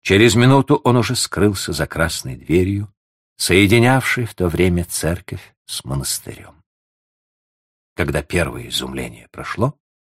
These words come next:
Жанна де ла Тарм наклонилась к уху Генриетты де ла Гольтьер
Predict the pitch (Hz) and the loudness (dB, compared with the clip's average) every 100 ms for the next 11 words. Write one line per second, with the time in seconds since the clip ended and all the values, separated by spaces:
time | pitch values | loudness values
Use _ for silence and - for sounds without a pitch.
0 | _ _ _ - 87 82 - - - - | _ _ _ -2 0 -2 -4 -10 -10 -8
1 | - 95 147 143 _ _ _ _ _ _ | 0 0 0 -4 _ _ _ _ _ _
2 | _ 92 117 117 110 92 67 62 - - | _ -2 0 2 4 2 -2 -8 -12 -12
3 | - - 107 - - 73 78 78 64 71 | -12 -2 -2 -2 -4 -4 -2 -4 -4 -6
4 | 80 - - 73 76 65 67 64 - - | -6 -6 -4 -4 -2 -4 -6 -10 -10 -2
5 | 117 151 | 2 0